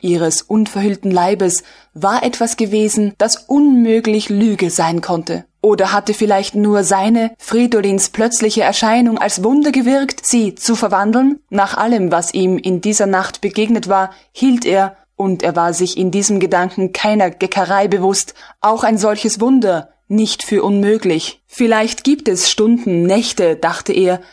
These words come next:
in denen solch ein seltsamer, unwiderstehlicher Zauber von Männern ausgeht, denen unter gewöhnlichen Umständen keine sonderliche Macht über das andere Geschlecht innewohnt.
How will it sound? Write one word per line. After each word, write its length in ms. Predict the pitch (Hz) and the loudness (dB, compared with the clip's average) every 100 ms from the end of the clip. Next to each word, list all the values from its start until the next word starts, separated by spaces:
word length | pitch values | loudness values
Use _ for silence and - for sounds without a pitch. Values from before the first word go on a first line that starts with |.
| _ | _
in 160 | 202 | -2
denen 380 | 196 196 190 190 | 0 2 2 0
solch 360 | 180 185 185 - | 2 0 0 -2
ein 200 | 180 185 | -2 0
seltsamer, 840 | 175 208 220 - 185 185 175 - | 0 0 0 0 2 0 -2 -4
unwiderstehlicher 880 | - 262 247 214 214 - 214 208 214 | 0 2 2 2 -2 0 0 2 -2
Zauber 420 | 208 214 214 240 185 | -2 0 0 0 0
von 240 | 190 185 | 0 2
Männern 300 | 180 185 190 | 2 2 0
ausgeht, 640 | 190 196 202 208 202 - | 0 -2 -2 0 -2 0
denen 360 | 196 185 180 175 | 0 2 2 0
unter 340 | - 202 202 | 0 -2 -2
gewöhnlichen 640 | 175 180 175 240 240 233 214 | -2 0 2 4 2 0 0
Umständen 600 | 208 208 - 190 196 196 - _ - | 0 0 -2 -2 -2 -2 -6 _ -4
keine 340 | 254 240 190 | 0 2 0
sonderliche 600 | 170 180 202 185 175 185 | 0 0 2 0 0 0
Macht 400 | 180 185 185 - | 0 0 -4 -6
über 240 | 190 180 175 | -4 -2 -2
das 120 | 180 | -2
andere 380 | 185 190 185 180 | -2 0 -2 -2
Geschlecht 460 | 185 - 185 - | 0 0 -2 -4
innewohnt. 680 | - 208 185 185 220 285 - | -2 0 0 0 0 0 -6